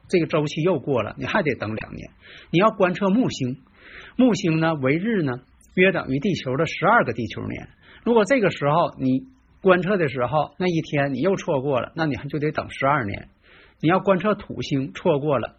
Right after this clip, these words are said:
那就等三十年。所以总结经验呐，非常的费时间。所以他就想拜这个地谷啊为师。这个地谷啊也是很有名的。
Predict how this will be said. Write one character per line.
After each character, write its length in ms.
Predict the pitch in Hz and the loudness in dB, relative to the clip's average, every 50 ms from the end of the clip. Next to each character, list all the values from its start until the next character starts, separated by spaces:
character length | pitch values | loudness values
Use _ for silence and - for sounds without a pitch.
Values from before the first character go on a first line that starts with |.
| - | -8
那 120 | - 160 170 | -4 -4 -2
就 20 | 165 | -2
等 140 | - - - | -4 -4 -4
三 280 | - - 160 135 135 131 | -2 0 0 0 0 0
十 120 | 127 - 143 | -4 -4 -6
年。 240 | 110 107 - - _ _ _ _ _ _ _ - | -6 -6 -10 -14 _ _ _ _ _ _ _ -12
所 180 | - - 175 202 | -2 2 2 2
以 40 | |
总 260 | 196 - 127 113 123 117 | 2 0 -6 -6 -4 -2
结 160 | 120 135 147 | -2 -2 -2
经 240 | 143 - 151 143 147 | 0 -2 -2 0 2
验 200 | 160 170 156 127 | 2 0 0 0
呐， 200 | 110 - - 95 - - | -4 -6 -8 -10 -4 -2
非 200 | 156 143 139 135 | 0 0 0 -2
常 280 | - - 110 101 104 | -4 -6 -8 -6 -6
的 80 | 110 110 | -6 -6
费 200 | - 156 135 113 | -4 -4 -6 -6
时 260 | - - - - - | -6 -8 -10 -10 -10
间。 160 | - - - - - _ _ _ _ _ _ _ _ _ _ - | -8 -10 -12 -12 -12 _ _ _ _ _ _ _ _ _ _ -4
所 160 | - 165 175 | 0 2 2
以 80 | 170 | 2
他 160 | 139 143 147 143 | 0 -2 -2 0
就 120 | 156 151 | 0 -2
想 420 | 131 - 120 101 101 101 101 101 - _ - - - - - _ _ - | -2 -2 -4 -2 -2 -4 -6 -10 -14 _ -20 -20 -20 -20 -20 _ _ 4
拜 220 | - 151 139 127 117 117 127 | 4 4 4 4 0 0 0
这 140 | 135 131 113 | 0 0 2
个 120 | 120 113 | 0 -2
地 220 | 110 - 220 185 131 | -2 0 0 0 -2
谷 380 | - - - - 120 127 135 - _ _ _ _ _ _ _ - | -2 -6 -8 -6 -6 -6 -6 -10 _ _ _ _ _ _ _ -4
啊 180 | 127 113 113 110 | -2 -2 -2 -2
为 140 | 110 117 120 | -2 -2 -4
师。 360 | 117 - - 123 113 117 - _ _ - | -4 -4 -8 -8 -8 -8 -10 _ _ -4
这 120 | - 175 | -2 -2
个 60 | 175 | -2
地 220 | 170 - 254 214 139 | 2 2 2 2 2
谷 300 | - 127 123 - 123 131 | -2 -4 -10 -8 -4 -2
啊 220 | 139 117 - - _ _ _ _ _ - - _ _ _ _ - | -2 -2 -2 -8 _ _ _ _ _ -20 -20 _ _ _ _ -6
也 180 | - 123 117 - | -2 -2 -2 0
是 100 | - 147 | -2 0
很 160 | - 139 143 | 0 0 0
有 120 | 143 120 | 0 -2
名 280 | 104 110 110 104 113 127 | -4 -8 -8 -6 -6 -4
的。 80 | 127 | -6